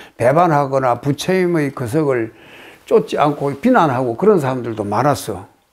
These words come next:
그렇게 하면은 그건 무슨 이익이냐 이거요.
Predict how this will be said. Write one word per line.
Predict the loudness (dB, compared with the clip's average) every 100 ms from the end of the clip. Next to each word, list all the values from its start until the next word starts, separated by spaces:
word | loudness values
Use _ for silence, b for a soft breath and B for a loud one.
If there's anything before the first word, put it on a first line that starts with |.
| _ _ _ _ _ _ _ b b b b b b _
그렇게 | 4 4 4
하면은 | 2 2 2 2
그건 | 2 0 0
무슨 | 0 0 0
이익이냐 | 0 -2 -2 -2 -2
이거요. | -2 -4 -8 -12 -20